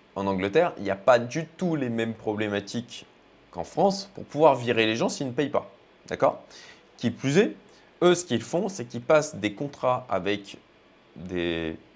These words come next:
entreprises qui vont louer, en fait, leurs travailleurs. Donc, c'est parfois directement les entreprises en question qui vont payer, ben,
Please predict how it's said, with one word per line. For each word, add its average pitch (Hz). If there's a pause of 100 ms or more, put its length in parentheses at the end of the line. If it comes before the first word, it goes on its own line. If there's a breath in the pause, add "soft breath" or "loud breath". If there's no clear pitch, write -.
(560)
entreprises 107 (420)
qui 175 (100)
vont 120 (380)
louer, 139 (160)
en -
fait, 147
leurs 127
travailleurs. 135
Donc, 95
c'est 104 (300 loud breath)
parfois 156
directement 143
les 120
entreprises 123
en 107
question 107
qui 117
vont 110 (160)
payer, 156 (520 loud breath)
ben, 92